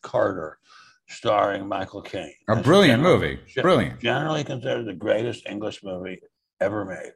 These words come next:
Speaker 2: Yeah.
Speaker 1: And that's saying a lot. And the story of that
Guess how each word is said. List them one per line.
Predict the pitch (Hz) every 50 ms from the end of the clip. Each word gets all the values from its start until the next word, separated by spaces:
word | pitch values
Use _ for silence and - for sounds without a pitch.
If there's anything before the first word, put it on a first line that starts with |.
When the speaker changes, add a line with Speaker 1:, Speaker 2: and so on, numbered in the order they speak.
| _ _ -
Speaker 2:
Yeah. | 90 80 71 - - -
Speaker 1:
And | 87 92
that's | 95 98 110 107 - -
saying | - - 123 120 120 117
a | 101 104
lot. | 104 104 101 90 - - - - _ _ _ _ _ _ - _ _ _ _ -
And | 113 110 107 104 101 - - - _ -
the | 87 92 101 95
story | - - - 151 165 175 185 170 123
of | 98 90
that | 80 64 64 64